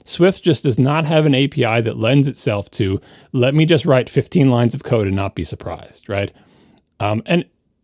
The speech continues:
arguably, all those same things make it more annoying to use in quote-unquote real apps too, but it's more tolerable in real apps because it's like, "Well, this is a more serious endeavor. I should think more about my types or whatever." When you're doing a one-off script, it's not that you don't want to deal with the types at all or anything like that. You just want to,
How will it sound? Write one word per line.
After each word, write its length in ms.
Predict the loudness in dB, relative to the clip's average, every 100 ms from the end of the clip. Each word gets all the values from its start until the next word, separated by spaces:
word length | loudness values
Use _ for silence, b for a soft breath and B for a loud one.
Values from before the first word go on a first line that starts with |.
| _
arguably, 460 | 0 4 6 6 4 2
all 160 | 4 6
those 200 | 4 4
same 240 | 4 4
things 240 | 2 2
make 160 | 2 0
it 60 | 2
more 180 | 2
annoying 260 | 2 0 -2
to 120 | 0
use 160 | 2 2
in 80 | 0
quote-unquote 420 | -2 0 0 -2
real 280 | -2 -2 -2
apps 340 | -4 -6 -6
too, 320 | 0 2 0 b b
but 80 | -2
it's 100 | 0
more 120 | -4
tolerable 600 | -4 2 4 4 2 -2
in 80 | -2
real 160 | -4
apps 260 | -6 -8 -8
because 280 | -4 -2 -2
it's 120 | -2
like, 200 | 0 2
"Well, 120 | 2
this 120 | 2
is 120 | 0
a 40 | 2
more 160 | 0
serious 360 | 0 -2 -2 -2
endeavor. 380 | -2 0 0 -2
I 80 | -4
should 220 | -6 -6
think 180 | -6 -4
more 160 | -2
about 220 | -2 -4
my 120 | -4 -6
types 360 | -6 -8 -6
or 80 | -6
whatever." 280 | -6 -6 -6
When 300 | -4 -2 0
you're 80 | 0
doing 200 | 0 2
a 40 |
one-off 300 | 2 2 0
script, 320 | -2 -2 -2 -8 b b
it's 140 | -2
not 180 | -2 -2
that 80 | -2
you 120 | 2
don't 200 | 2 2
want 120 | 0
to 40 | 0
deal 180 | 0
with 120 | 0 -4
the 60 |
types 340 | -6 -6 -4 -2
at 80 |
all 200 | 0 0
or 60 | 0
anything 220 | -2 -2
like 100 | -2
that. 200 | -2 -2 B B B B
You 120 | 0
just 200 | 2 2
want 240 | 2 0
to, 220 | 0 -2